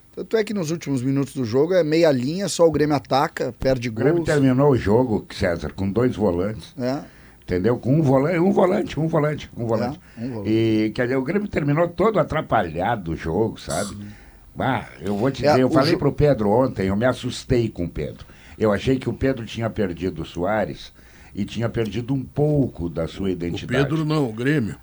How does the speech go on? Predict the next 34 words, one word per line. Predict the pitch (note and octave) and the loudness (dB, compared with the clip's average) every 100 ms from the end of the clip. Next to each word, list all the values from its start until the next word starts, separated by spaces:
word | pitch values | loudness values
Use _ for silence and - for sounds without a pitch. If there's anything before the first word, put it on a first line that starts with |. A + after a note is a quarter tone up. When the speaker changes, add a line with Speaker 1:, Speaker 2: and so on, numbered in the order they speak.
| D3+ - | -6 -6
Speaker 3:
<laughs> | A#2 - | -10 -4
Speaker 2:
Não, | A2 C#3 | 0 2
não, | E3 | 2
eu | A#2+ | 2
falei | A2+ C3 | 2 0
contigo | C3+ C#3 - E3+ C3 | 0 -2 0 0 2
ontem | D3 C#3+ | 0 0
quando | C3+ C3+ C3 | 0 0 2
nós | B2+ | 2
íamos | A#2+ B2 | 4 2
Speaker 3:
Ah, | B2 | 2
Speaker 2:
pro | |
Speaker 3:
tá. | C#3 | 0
Speaker 2:
estádio, | A2 C#3 C#3 A2+ E2+ | 0 2 2 0 0
lembra? | B2 C#3 F2 A2 | 0 0 0 0
Speaker 3:
Ah, | B2+ G#2+ F#2+ | 0 0 -2
isso. | C3 C#3+ | 0 4
Speaker 2:
Aí | A#2+ C3+ | 4 4
eu | D#3 | 2
disse, | C#3 D#3+ - C#3+ | 2 0 0 -2
aí | B2+ C#3+ | 0 2
eu | E3 | 2
disse | D#3+ D#3+ - C#3+ | 0 -2 0 -4
pra, | C3 A#2+ | 0 -2
pro | A#2 A#2 | 0 -4
Pedro | C#3 C3 A2+ | -2 -2 -2
assim, | A#2 B2+ | -4 -4
"Pedro, | D3+ E3 B2+ | -2 -2 -2
eu | |
me | C#3 | 0
assustei | C3 C3+ - D3 | -2 -4 -4 -4
com | D3 D3+ | -2 -6
o | C#3 | -4
Grêmio." | D3 E3 E3+ A#2 D2+ | -4 -4 -2 -4 -6